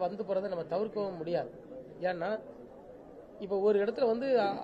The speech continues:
ஐம்பது ஹோல்சேல் டீலர் இருப்பான். இந்த ஐம்பது ஹோல்சேல் டீலரும் ஒரே மாதிரி ப்ராப்பரா வந்து எடுத்துட்டு போவான்னு சொல்ல முடியாது. சில இடத்துல அவங்க ஒரு கேப்பை போட்டுட்டாங்கன்னா எங்களை மாட்டிடுவோம். நம்ம ரொம்ப விஜிலண்டா தான் இருப்போம். இந்த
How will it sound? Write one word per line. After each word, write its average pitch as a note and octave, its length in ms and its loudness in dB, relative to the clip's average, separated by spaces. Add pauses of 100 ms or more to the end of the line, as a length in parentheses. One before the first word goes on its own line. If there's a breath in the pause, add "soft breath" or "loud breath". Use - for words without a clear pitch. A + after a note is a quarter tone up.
ஐம்பது G#3 280 0
ஹோல்சேல் A#3 340 0
டீலர் F#3+ 260 0
இருப்பான். C#3 260 -8 (640)
இந்த D#3+ 180 -4
ஐம்பது B3 300 2
ஹோல்சேல் A3+ 360 2
டீலரும் F#3+ 380 0 (760)
ஒரே A#3+ 220 6 (200)
மாதிரி A#3+ 180 4 (120)
ப்ராப்பரா A3 360 2
வந்து G3 160 0
எடுத்துட்டு G3 300 -6
போவான்னு F#3+ 300 0
சொல்ல F3+ 160 0
முடியாது. D3 220 -4
சில F#3+ 120 -4
இடத்துல A3 200 -4
அவங்க F#3+ 160 0
ஒரு E3+ 120 -8
கேப்பை G#3+ 240 -2
போட்டுட்டாங்கன்னா F#3+ 440 -6
எங்களை F3 200 -4
மாட்டிடுவோம். D#3+ 380 -8 (640)
நம்ம F#3 220 4
ரொம்ப C4+ 140 2 (100)
விஜிலண்டா A#3 380 2
தான் A#3+ 120 2
இருப்போம். D#3+ 240 -4 (960)
இந்த - 120 -10